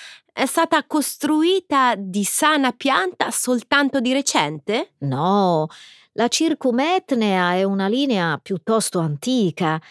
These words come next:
Speaker 2: che risale alla fine dell'Ottocento. Da oltre vent'anni questa storica ferrovia è oggetto di interventi di ammodernamento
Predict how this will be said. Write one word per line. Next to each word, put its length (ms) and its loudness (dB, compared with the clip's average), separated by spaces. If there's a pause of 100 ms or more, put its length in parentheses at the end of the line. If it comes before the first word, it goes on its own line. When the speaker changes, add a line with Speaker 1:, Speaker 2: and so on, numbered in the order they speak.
(360)
Speaker 2:
che 160 0
risale 500 2
alla 220 -2
fine 320 -2
dell'Ottocento. 1160 -6 (440)
Da 240 0
oltre 340 2
vent'anni 960 -2 (340)
questa 400 -2
storica 640 0
ferrovia 880 0 (120)
è 200 0
oggetto 600 0
di 220 -2
interventi 840 0
di 120 0
ammodernamento 1160 -2